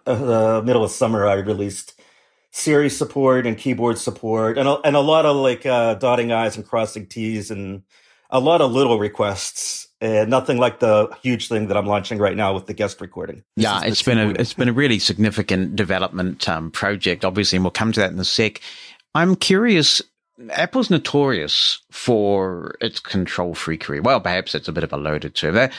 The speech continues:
Speaker 2: they, they have a sandboxed approach, and it makes it difficult for one app to talk to another app unless Apple has opened up an A P I. Are there things that you want to be able to do with Backpack Studio that Apple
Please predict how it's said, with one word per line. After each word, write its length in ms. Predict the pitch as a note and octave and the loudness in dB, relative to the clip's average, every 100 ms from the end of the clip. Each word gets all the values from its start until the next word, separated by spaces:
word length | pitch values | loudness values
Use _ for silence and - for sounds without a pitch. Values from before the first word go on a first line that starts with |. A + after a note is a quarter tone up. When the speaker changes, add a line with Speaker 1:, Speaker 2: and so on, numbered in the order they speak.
| - | -2
Speaker 2:
they, 180 | E3+ F3 | 0 4
they 140 | G#3 | 4
have 120 | G3 C#3+ | 4 4
a 60 | |
sandboxed 840 | A2 - G2+ F#2+ G2 - E2+ - - | 2 2 2 2 -2 -2 -2 -2 -4
approach, 640 | D#3+ - D#2+ F2+ - - - | -2 0 0 0 0 0 2
and 400 | F2 F2+ F2 F2 | 0 2 0 -2
it 100 | G2+ | -2
makes 240 | G2 F#2+ - | 0 -2 0
it 60 | |
difficult 460 | F2+ F#2 F2+ F2 E2 | -2 -2 -2 -2 -2
for 120 | - | 0
one 200 | D#2+ D#2+ | 0 0
app 140 | C#2+ - | -2 -4
to 100 | F2 | -4
talk 260 | F2+ D#2 | -2 -4
to 140 | - D2 | -4 -2
another 340 | E2 F2+ E2 | 0 0 0
app 180 | D#2+ - | -2 -2
unless 360 | D#2+ D#2 D#2+ | -2 -2 0
Apple 320 | D#2+ D#2+ D#2 C#2+ | 0 -2 -4 -4
has 200 | D#2 D2+ | -2 0
opened 300 | D#2+ - D2+ | 0 0 -2
up 140 | - | -2
an 80 | D2+ | -2
A 100 | E2+ | -2
P 240 | - D#2 | -4 -2
I. 220 | D#2+ E2+ - - - | 0 -2 -6 -16 -4
Are 120 | C#3+ | 0
there 180 | D3 D4 | 2 2
things 480 | E4 - E3+ E3+ - | 2 0 4 4 2
that 180 | A2+ G#2 | -2 0
you 160 | G#2+ | -2
want 460 | F#2+ G2 G2+ D#2+ C#2+ | 0 2 4 2 0
to 240 | - - | 0 0
be 180 | E2+ F2 | 0 2
able 240 | F2+ F2 | 2 0
to 160 | F2 - | -4 -6
do 460 | D2 F#2 F#2 E2+ C#2+ | -2 2 2 2 -2
with 240 | D2+ - | -4 -2
Backpack 460 | D2 D2 - C#2+ - | -2 -2 -6 -6 -6
Studio 600 | - F2 D#2 G1+ G1+ G#2 - - - - | -2 0 0 -2 -4 -8 -12 -20 -10 0
that 260 | A2 G#2 | 0 2
Apple 640 | F2+ G2+ - F#2+ F2+ E2+ | 0 0 0 0 2 -2